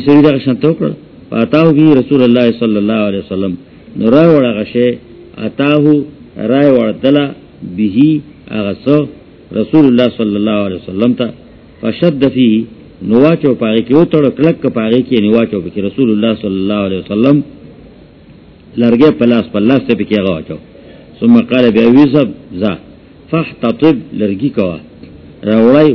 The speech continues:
«وبیع.» خرڅوی. «ولا ارینک خمس-، ارینک خمسة عشر یوما.» تر پنځلس ورځو پورې زه بیا تا ونه وینم. نو څه مطلب چې بیا پنځلس ورځې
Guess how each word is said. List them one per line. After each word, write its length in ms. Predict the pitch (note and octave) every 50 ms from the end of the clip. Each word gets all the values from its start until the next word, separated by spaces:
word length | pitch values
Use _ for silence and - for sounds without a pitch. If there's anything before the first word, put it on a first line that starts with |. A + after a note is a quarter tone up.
| G2+ G#2+
«وبیع.» 340 | A2+ F2+ F2+ C#3 D3+ C3+ - G#2 F2+ -
خرڅوی. 440 | F#2+ F2 - - F#2 F2+ E2+ D2+ - - - - - - - - - - - - - - - G2
«ولا 220 | A2 B2 C#3 D#3 E3 D#3+ D3+
ارینک 440 | C3+ C3+ D3+ E3+ E3+ D#3+ D3+ C#3 - - A#2+
خمس-، 260 | C3 C3 A#2 - A#2 A2+
ارینک 500 | A#2 A#2 B2 C3+ D3+ D#3+ D#3 C#3+ C3 - A2+ G#2+ A2+
خمسة 280 | C#3 C3+ A#2 A#2+ G#2 A#2+ G#2+ G2+
عشر 220 | F#2 - G2+ G2 G2 G2
یوما.» 200 | F#2 F2+ F2 E2 D2 - - - - - - - -
تر 120 | - B2+ A#2+ -
پنځلس 400 | D3 C#3+ C#3+ D3 D#3 F#3+ F3+ E3 -
ورځو 280 | C#3+ C#3+ D3 C#3+ B2 -
پورې 160 | B2 A#2+ A#2 G#2+
زه 60 | B2 A#2
بیا 100 | B2 A#2+
تا 160 | A2 A#2+ A2+ A2 A2
ونه 180 | A2 G#2 G#2+ G2+ F2+
وینم. 260 | F2 D#2+ D#2 E2 D2+ - - - - - - - - - - - - - - - - - - -
نو 80 | - G#2 -
څه 60 | - E3+ E3+ D3+
مطلب 200 | A#2 - A#2 G#2+ G#2 F2+
چې 60 | G2 G#2
بیا 100 | C3 C3 G#2+ -
پنځلس 280 | B2+ B2 C3 C#3+ C#3+ C3 C3
ورځې 180 | C#3 C#3+ C3+